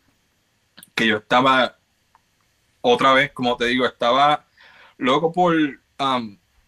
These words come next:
subir en mi carrera y ganar más puntos en mi resumen. Y,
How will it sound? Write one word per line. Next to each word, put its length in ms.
subir 320
en 120
mi 100
carrera 600
y 120
ganar 260
más 160
puntos 380
en 140
mi 140
resumen. 580
Y, 680